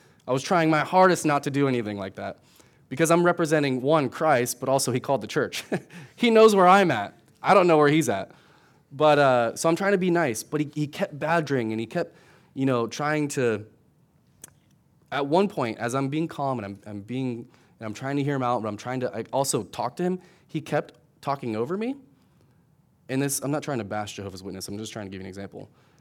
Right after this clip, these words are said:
So he's trying to tell me the truth, his truth, the, the truth that they believe of Scripture. But he kept talking over me, he kept interrupting me. He at one point started yelling at me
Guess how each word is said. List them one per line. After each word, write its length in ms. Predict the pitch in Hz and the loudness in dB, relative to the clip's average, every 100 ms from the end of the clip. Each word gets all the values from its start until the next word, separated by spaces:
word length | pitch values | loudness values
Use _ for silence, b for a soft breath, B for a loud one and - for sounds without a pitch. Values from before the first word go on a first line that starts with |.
| b b | b b
So 120 | - | -6
he's 80 | 135 | -4
trying 200 | 170 208 | -2 -2
to 60 | 202 | -2
tell 200 | 175 165 | 0 0
me 80 | |
the 100 | 120 | -2
truth, 300 | 104 131 95 - | -6 -8 -10 -8
his 160 | 127 120 | -6 -6
truth, 360 | - 73 - - | -8 -14 -14 -16
the, 120 | 104 _ - | -18 _ -16
the 80 | |
truth 280 | 107 - 127 | -12 -8 -6
that 100 | 117 | -6
they 100 | 113 | -8
believe 380 | 110 107 104 95 | -6 -6 -8 -10
of 140 | 98 98 | -16 -12
Scripture. 420 | 110 - - 113 _ b b b b b b _ _ _ _ _ _ - | -12 -12 -16 -18 _ b b b b b b _ _ _ _ _ _ -6
But 120 | 135 | -4
he 100 | 127 | -2
kept 220 | 165 170 | -2 -2
talking 320 | 185 165 202 | -2 -4 -2
over 200 | 151 104 | -2 -2
me, 120 | 101 104 | -6 -8
he 100 | 127 | -4
kept 260 | 135 135 | -4 -4
interrupting 480 | 127 135 104 - 101 | -6 -2 -4 -6 -10
me. 180 | 104 131 _ _ _ _ _ _ _ _ _ - | -10 -12 _ _ _ _ _ _ _ _ _ -8
He 140 | 131 | -2
at 100 | 143 | 0
one 160 | 127 156 | 0 -2
point 180 | 175 147 | -2 -2
started 260 | 143 113 | -2 -2
yelling 340 | 107 151 127 101 | -2 0 0 -4
at 100 | 87 | -10
me 220 | 104 | -12